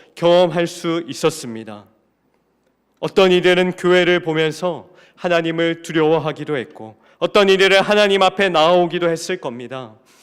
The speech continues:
하나님을 두려워하고 하나님께 궁금해하며 나오는 이들에게 사도들은 복음을 전하고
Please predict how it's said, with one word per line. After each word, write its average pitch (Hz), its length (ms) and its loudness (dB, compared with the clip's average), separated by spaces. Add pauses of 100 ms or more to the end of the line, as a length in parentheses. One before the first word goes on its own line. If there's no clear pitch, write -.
(220)
하나님을 220 500 6
두려워하고 196 720 4
하나님께 208 580 2
궁금해하며 202 840 2
나오는 190 500 4
이들에게 156 720 -2 (460)
사도들은 170 720 0
복음을 160 500 -4
전하고 120 640 -14